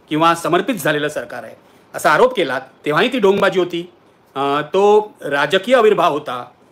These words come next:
राजकीय कांगावा होता असं म्हणा. आणि आजही नवाब मलिकांवर जे आरोप होत आहेत, त्यांच्यावर हल्ला करण्याचा प्रयत्न करतायत आणि बहुसंख्य महायुतीतले लोक आहेत, भाजपवाले लोक आहेत, हा सुद्धा ढोंगीपणाचाच प्रकार आहे.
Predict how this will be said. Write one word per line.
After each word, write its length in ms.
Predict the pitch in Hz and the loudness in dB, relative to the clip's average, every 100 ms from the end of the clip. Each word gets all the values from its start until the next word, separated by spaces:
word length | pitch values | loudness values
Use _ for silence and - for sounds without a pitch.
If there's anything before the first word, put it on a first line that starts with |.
| _ _ | _ _
राजकीय 440 | 135 147 170 202 208 | -4 -2 -4 0 0
कांगावा 540 | 208 180 196 240 254 | 2 0 4 4 6
होता 420 | 233 190 139 127 - _ _ - | 2 0 -8 -10 -14 _ _ -10
असं 180 | - | -4
म्हणा. 240 | 202 135 120 - _ _ _ _ | -4 -4 -10 -18 _ _ _ _
आणि 340 | 143 170 196 240 _ _ _ | -4 -2 -4 -8 _ _ _
आजही 400 | 143 170 185 214 | 0 2 2 0
नवाब 260 | 226 190 185 | 2 2 2
मलिकांवर 380 | 170 165 160 156 | 0 -2 -4 -4
जे 120 | 143 | -4
आरोप 260 | 127 165 151 | -4 -6 -8
होत 80 | 120 | -12
आहेत, 160 | 110 110 _ _ _ 151 | -12 -12 _ _ _ -8
त्यांच्यावर 380 | 147 151 170 | -8 0 0
हल्ला 240 | 147 135 185 | 0 -4 -2
करण्याचा 260 | 175 165 | -2 -4
प्रयत्न 300 | 151 139 127 | -4 -6 -8
करतायत 380 | 131 110 - 110 - _ - | -14 -14 -18 -20 -20 _ -10
आणि 100 | 143 | -4
बहुसंख्य 520 | 139 165 185 170 202 226 - _ _ - | 0 0 0 -2 -4 -4 -12 _ _ -6
महायुतीतले 500 | 139 208 220 208 190 | 0 0 0 -2 0
लोक 200 | 165 156 | 0 0
आहेत, 160 | 147 135 | -4 -4
भाजपवाले 520 | - 131 196 196 165 143 | -8 -4 0 2 2 0
लोक 220 | 127 117 | -8 -14
आहेत, 100 | 117 _ _ _ - | -20 _ _ _ -4
हा 160 | 156 | -4
सुद्धा 360 | 180 160 131 143 | -2 -4 -4 -4
ढोंगीपणाचाच 840 | 120 123 127 151 117 120 135 143 - | -6 -10 -10 -10 -12 -14 -14 -16 -18
प्रकार 360 | - - - | -20 -20 -20
आहे. 240 | - - | -20 -20